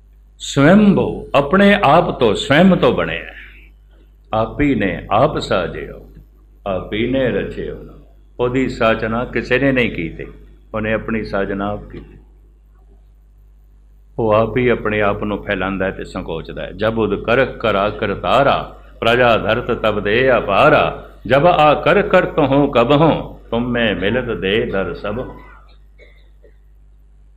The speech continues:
ਸਹਿਬੰਗ ਹੈ। ਫਿਰ ਸਾਹਿਬ ਕਹਿੰਦੇ ਨੇ, ਉਹ ਗੁਰੂ ਹੈ, ਸਾਰਾ ਗਿਆਨ ਉਸੇ ਤੋਂ ਆ ਰਿਹਾ ਹੈ।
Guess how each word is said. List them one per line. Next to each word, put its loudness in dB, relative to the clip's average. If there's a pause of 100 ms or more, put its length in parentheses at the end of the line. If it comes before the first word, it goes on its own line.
(340)
ਸਹਿਬੰਗ 4
ਹੈ। -8 (1900)
ਫਿਰ -8
ਸਾਹਿਬ 2
ਕਹਿੰਦੇ 4
ਨੇ, 0 (720)
ਉਹ -2
ਗੁਰੂ 4
ਹੈ, 4
ਸਾਰਾ 4
ਗਿਆਨ 0
ਉਸੇ -2
ਤੋਂ 0
ਆ 4
ਰਿਹਾ 2
ਹੈ। -8